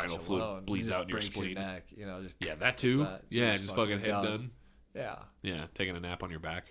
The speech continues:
Speaker 2: Yeah.
Speaker 1: Yeah.
Speaker 2: Lights out.
Speaker 1: Night
Speaker 2: Good
Speaker 1: night.
Speaker 2: night, Irene.
Speaker 1: Good night, Irene. Ah, anyway,
Speaker 2: And
Speaker 1: mad respect if she died.
Speaker 2: <laughs>
Speaker 1: Well, even if she lived, moderate amount of respect.
Speaker 2: Still mad respect.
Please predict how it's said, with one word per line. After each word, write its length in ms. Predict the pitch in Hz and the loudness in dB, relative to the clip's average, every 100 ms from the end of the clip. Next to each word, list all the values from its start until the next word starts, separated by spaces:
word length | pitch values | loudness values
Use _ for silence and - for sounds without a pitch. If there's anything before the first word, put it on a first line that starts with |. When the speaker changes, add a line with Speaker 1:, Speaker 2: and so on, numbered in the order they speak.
| - | -12
Speaker 2:
Yeah. 140 | 65 - - - - - 302 | -12 -12 -18 -20 -20 -20 -16
Speaker 1:
Yeah. 160 | - - | -14 -10
Speaker 2:
Lights 240 | 110 110 | -12 -10
out. 300 | 92 82 67 - - - - - - - - | -8 -8 -10 -16 -20 -20 -20 -20 -20 -20 -18
Speaker 1:
Night 100 | - | -2
Speaker 2:
Good 160 | 120 117 | 0 2
Speaker 1:
night. 180 | 120 120 | 2 4
Speaker 2:
night, 60 | 117 | 4
Irene. 340 | 113 104 85 71 69 - - | 2 0 -6 -10 -14 -18 0
Speaker 1:
Good 240 | 135 147 | 2 4
night, 260 | 143 131 127 | 4 4 4
Irene. 600 | 113 113 107 98 90 85 - | 4 2 2 0 -2 -6 -8
Ah, 440 | 117 107 - - - | -6 -6 -8 -10 -4
anyway, 300 | 123 117 104 | 0 2 2
Speaker 2:
And 100 | 98 | -2
Speaker 1:
mad 120 | 104 | 0
respect 440 | 110 98 107 101 - | -2 -2 -2 -2 -4
if 60 | - | -6
she 100 | - | -4
died. 320 | 95 95 95 - - - | -2 -4 -6 -4 4 10
Speaker 2:
<laughs> 220 | 202 139 - - - - | 10 8 -2 -20 -20 -10
Speaker 1:
Well, 220 | 123 233 190 107 | -6 -4 -6 -6
even 200 | - 247 | -4 -2
if 60 | 269 | 0
she 120 | - | 0
lived, 240 | 240 226 147 - - - - - - - | 2 0 0 -8 -20 -20 -20 -20 -20 -10
moderate 380 | 135 135 151 139 | 0 2 4 2
amount 180 | 123 113 | 0 0
of 60 | |
respect. 300 | 98 92 85 | -2 -2 -4
Speaker 2:
Still 300 | - - 214 | 4 10 10
mad 240 | 196 151 120 | 10 6 4
respect. 500 | 101 - 104 95 - | 0 -4 -4 -6 -10